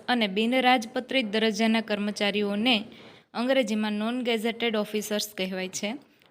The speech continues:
બિન રાજપત્રિત દરજ્જાના કર્મચારીઓની સરખામણીએ રાજ્યપત્રિત દરજ્જાના કર્મચારીઓને વધારે સત્તા અને સુવિધાઓ મળે છે. આઈ એ એસ, આઈ પી એસ અને આઈ આર એસ જેવા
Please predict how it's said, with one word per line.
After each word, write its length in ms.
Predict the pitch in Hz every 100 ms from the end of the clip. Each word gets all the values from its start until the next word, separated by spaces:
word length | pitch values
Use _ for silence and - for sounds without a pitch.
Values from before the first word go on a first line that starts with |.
| -
બિન 300 | 214 247 285
રાજપત્રિત 680 | 254 254 247 - 226 247 226
દરજ્જાના 640 | 214 220 196 226 220 226
કર્મચારીઓની 840 | 220 247 277 277 220 202 208 208 208
સરખામણીએ 840 | - 233 233 269 226 190 185 226 - - _ _
રાજ્યપત્રિત 680 | 208 208 220 277 262 262 269
દરજ્જાના 680 | 214 214 214 220 233 220 220
કર્મચારીઓને 880 | 214 220 262 233 233 208 208 208 214
વધારે 420 | 190 196 226 220
સત્તા 400 | - 220 214 254
અને 380 | - 254 247 196
સુવિધાઓ 600 | 226 240 254 233 240 226
મળે 300 | 202 190 190
છે. 300 | 190 202 262 - _ _ - _ -
આઈ 180 | 208 220
એ 240 | 247 247
એસ, 180 | 247 - -
આઈ 160 | 208 220
પી 260 | 254 247
એસ 240 | 247 247 - _
અને 160 | 220 214
આઈ 240 | 196 220
આર 140 | 254 262
એસ 240 | 262 -
જેવા 300 | 254 240 190